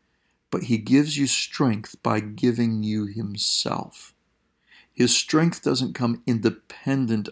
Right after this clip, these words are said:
of him. His strength is a part of who he is. And he is closer. This is why I preach so much on union, because without that revelation of union, you may try to go and do great things for God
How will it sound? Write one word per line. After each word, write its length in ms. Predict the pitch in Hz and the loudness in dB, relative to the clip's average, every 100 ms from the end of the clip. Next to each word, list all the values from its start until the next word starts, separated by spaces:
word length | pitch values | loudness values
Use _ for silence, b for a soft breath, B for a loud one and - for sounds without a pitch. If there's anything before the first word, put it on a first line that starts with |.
| - | -2
of 220 | 117 107 | -2 -2
him. 300 | - - - b b b b b | -6 -6 -8 b b b b b
His 240 | 127 117 | 4 4
strength 640 | - - - 165 147 110 - - | 2 0 -2 0 0 -2 -6 -4
is 160 | 117 | 0
a 40 | 113 | 0
part 640 | - - - 131 127 - - | -2 -16 -2 2 2 0 -4
of 120 | 104 - - | -6 -8 -2
who 240 | 123 127 | 0 0
he 380 | 127 123 113 113 | 0 -2 2 0
is. 360 | 110 - - - _ _ _ B B B B B | -2 -6 -12 -12 _ _ _ B B B B B
And 140 | 113 | -2
he 300 | 95 - 151 | 0 0 2
is 180 | - 127 | 2 0
closer. 920 | - - - 143 156 185 175 - 117 | -4 -12 -4 2 6 6 4 2 0
This 140 | 127 | 0
is 80 | - | 0
why 100 | - | 0
I 40 | - | 0
preach 320 | 151 131 - | 0 0 0
so 120 | 143 | 0
much 280 | 156 160 - | 0 -2 -2
on 200 | 156 151 | -2 -2
union, 420 | 151 113 104 - _ b b b b - | -2 -2 -4 -6 _ b b b b -4
because 260 | - 120 | 0 2
without 400 | 107 101 - 147 | 2 2 4 2
that 140 | - 165 | 2 0
revelation 640 | 151 156 151 156 151 151 | 0 2 2 2 2 -2
of 140 | 147 131 | -2 -2
union, 460 | 151 160 113 104 | -2 0 -2 -2
you 120 | 107 139 | 0 0
may 160 | 135 | 0
try 320 | 117 - 127 | -2 0 0
to 80 | 123 | 2
go 140 | 117 113 | 0 0
and 80 | |
do 100 | 107 | 0
great 320 | 107 113 123 - | -2 0 0 0
things 260 | 120 113 | -2 -2
for 440 | - - 139 143 160 | -4 -6 0 2 2
God 440 | 131 107 101 95 | 2 0 -2 -8